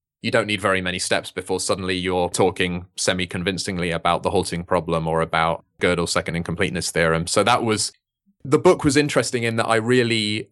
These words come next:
I kind of needed to work backwards from my goals, because my goals were to talk about a few of these things that I think are interesting.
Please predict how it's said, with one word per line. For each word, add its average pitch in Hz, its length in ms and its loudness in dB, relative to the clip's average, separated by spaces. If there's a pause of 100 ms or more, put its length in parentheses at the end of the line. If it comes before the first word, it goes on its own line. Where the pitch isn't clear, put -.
(140)
I 123 80 4
kind 139 340 2
of 123 80 2
needed 127 340 2
to 123 100 0
work 110 400 4
backwards 107 760 -2
from 104 460 -2 (100)
my 104 180 0
goals, 92 460 2
because 101 280 -2
my 107 160 2
goals 120 560 2
were 104 240 2
to - 160 -6
talk 135 280 2
about 98 320 2
a 92 40 -4
few 113 320 0
of 92 80 -4
these 101 180 -4
things 104 260 -4
that 82 60 0
I 67 80 0
think 98 240 -6
are 95 80 0
interesting. 85 640 -2